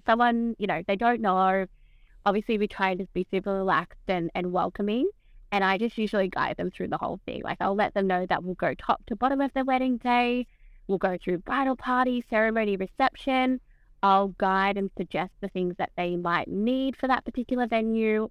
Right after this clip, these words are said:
or all of that. And a lot of the time they really, like, I jumped off one today and she was like, "Thank you so much. Like, that was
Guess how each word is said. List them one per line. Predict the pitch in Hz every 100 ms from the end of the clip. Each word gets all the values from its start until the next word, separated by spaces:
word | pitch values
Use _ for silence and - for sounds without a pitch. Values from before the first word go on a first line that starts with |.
| -
or | 180 180 180 175 - - _ _ -
all | 196 190
of | 185
that. | 202 247 -
And | 233
a | 240
lot | 269
of | 320
the | -
time | 247
they | 214
really, | 180 175 185 190 190 190 -
like, | 160
I | 196
jumped | 180 202 208
off | 202 -
one | 180
today | 175 - 135 -
and | 165 -
she | 180
was | 180
like, | 180 170 -
"Thank | 208 -
you | - -
so | 196 180
much. | 165 -
Like, | 170 175
that | - 175
was | 285